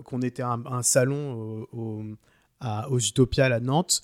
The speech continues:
et Mark, Michael Moorcock passe, ça devait être en deux mille douze, on venait de sortir Mountblade, et je lui montrais une sorcière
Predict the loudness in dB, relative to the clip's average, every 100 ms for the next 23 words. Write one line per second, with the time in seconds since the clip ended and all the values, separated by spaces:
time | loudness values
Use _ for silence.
0 | -6 -20 -16 -8 2 2 2 -4 -4 -2
1 | 0 -2 -2 -2 -4 -4 0 0 0 -6
2 | -8 -8 -10 -8 -6 -6 -8 -10 -10 -8
3 | -10 -10 -8 -8 -10 -16 -14 -14 -12 -12
4 | 0 2 2 -2 -20 -20 -8 -6 -6 -6
5 | -6 -4 2 2 4 2 2 0 -2 -4